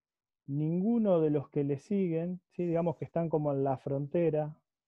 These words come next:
de separación, en el borde, entre lo, lo que es frecuente de lo que no es frecuente, ¿sí?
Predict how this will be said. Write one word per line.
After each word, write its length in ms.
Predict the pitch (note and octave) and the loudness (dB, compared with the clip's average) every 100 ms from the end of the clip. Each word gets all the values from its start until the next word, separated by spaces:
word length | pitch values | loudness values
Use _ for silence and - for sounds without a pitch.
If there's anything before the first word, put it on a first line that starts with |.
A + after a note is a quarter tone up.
| _ _ _ _ _ _ _ _ _ _ _ | _ _ _ _ _ _ _ _ _ _ _
de 140 | - B2 | -14 -10
separación, 960 | B2+ A#2 C3 B2+ - E3 E3 E3+ F#3+ - _ | -10 -6 -4 -4 -4 -2 0 -2 -6 -10 _
en 100 | C3+ | -12
el 100 | C3 | -8
borde, 520 | C#3 D#3+ D#3+ E3 D#3 | -2 0 0 -2 -2
entre 480 | D3 C#3 D#3 D#3+ D#3 - - _ | -4 -4 0 0 0 -6 -16 _
lo, 300 | C#3 C3+ C3+ _ _ | -6 -4 -4 _ _
lo 260 | D3+ C3+ | -6 -6
que 120 | D3+ | -2
es 160 | D#3 - - | -4 -4 -10
frecuente 520 | C#3+ C3+ E3+ F3 E3 | -8 -4 -2 -2 0
de 60 | D3 | -2
lo 160 | C3+ | -2
que 140 | C3 C3+ | -4 -4
no 160 | C#3+ | -2
es 80 | D3 | -4
frecuente, 560 | C#3+ C#3 B2+ B2 A#2 - _ _ | -4 -8 -6 -8 -8 -12 _ _
¿sí? 200 | E3+ F3+ | -8 -8